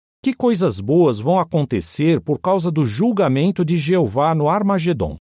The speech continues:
Já parou para pensar em como vamos nos sentir no novo mundo quando virmos os resultados do julgamento que Jeová fez no Armagedon?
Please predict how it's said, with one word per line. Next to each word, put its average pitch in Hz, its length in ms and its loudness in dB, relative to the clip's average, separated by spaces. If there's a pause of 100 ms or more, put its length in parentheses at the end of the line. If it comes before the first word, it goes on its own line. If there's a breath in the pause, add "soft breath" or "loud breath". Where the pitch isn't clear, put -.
(920)
Já 160 260 0
parou 160 380 2
para 127 260 0
pensar 123 640 -2
em 110 140 -2
como 208 320 2
vamos 151 340 0
nos 165 180 0
sentir 139 540 -2
no 117 140 0
novo 131 320 0
mundo 113 400 0 (260)
quando 220 260 2
virmos 156 520 0
os 123 160 -4
resultados 147 920 -2
do 113 140 0
julgamento 156 680 -2
que 131 140 -6
Jeová 123 380 0
fez 165 400 -2
no 113 100 0
Armagedon? 101 640 0